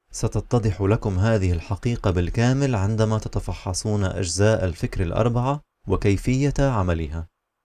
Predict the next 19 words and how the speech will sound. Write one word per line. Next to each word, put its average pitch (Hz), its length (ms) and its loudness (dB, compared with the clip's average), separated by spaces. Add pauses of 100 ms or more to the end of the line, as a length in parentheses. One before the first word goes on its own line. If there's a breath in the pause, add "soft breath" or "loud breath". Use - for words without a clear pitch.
(160)
عندما 95 320 2
تراقبون 95 720 2
تفاعل 101 560 0
الفكر 85 420 -4
والمادة. 82 640 -2 (840)
ما 110 180 4
عليكم 98 540 2
إلا 123 240 0
بالمراقبة. 90 840 -2 (640)
راقبوا 104 480 2
بموضوعية، 87 840 -2 (460)
راقبوا 117 580 2
بموضوعية 92 720 2
تامة، 90 680 -2 (440)
بموضوعية 95 720 2 (200)
قصوى. 80 400 -4 (2250)
قد 120 160 2
يعيش 120 400 0
خمسة 143 380 -2